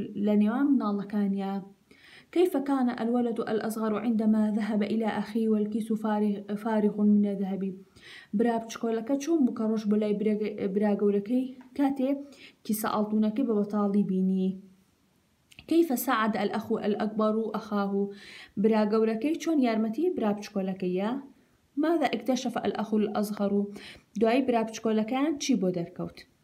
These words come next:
باوکەکەم، ئەم کەلیماتانی بە تێکەڵی یاویتەتێت و ئەم، لەم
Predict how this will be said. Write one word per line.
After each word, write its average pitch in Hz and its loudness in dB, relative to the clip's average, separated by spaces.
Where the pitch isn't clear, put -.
باوکەکەم، 208 -2
ئەم 277 2
کەلیماتانی 220 0
بە 220 -4
تێکەڵی 214 -2
یاویتەتێت 220 -4
و 277 -8
ئەم، 269 -4
لەم 254 0